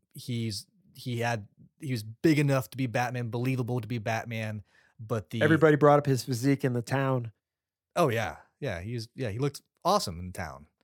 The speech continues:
Speaker 2: But he got even bigger.
Speaker 1: Mm, bigger. Um, uh, but yeah, the Jesse Eisenberg, that one was, uh, Zach. Uh, what you doing?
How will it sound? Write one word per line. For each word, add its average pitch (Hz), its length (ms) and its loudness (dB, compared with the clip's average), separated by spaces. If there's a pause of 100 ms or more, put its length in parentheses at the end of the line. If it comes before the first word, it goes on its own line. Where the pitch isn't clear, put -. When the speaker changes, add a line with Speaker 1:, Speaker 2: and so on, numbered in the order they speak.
(120)
Speaker 2:
But 131 80 -2
he 131 40 0
got 139 140 4
even 135 200 2
bigger. 131 340 4 (400)
Speaker 1:
Mm, 90 280 -12 (460)
bigger. 85 340 -14
Um, 104 380 -10 (760)
uh, 113 360 0
but 113 260 0
yeah, 123 140 0
the 113 80 -4
Jesse 139 240 0
Eisenberg, 104 720 -2 (360)
that 113 360 -2
one 113 400 -4
was, 104 480 -4
uh, 92 340 -6 (160)
Zach. 117 480 -4 (120)
Uh, 117 220 -6 (120)
what 170 160 -4
you 170 40 -2
doing? 135 220 2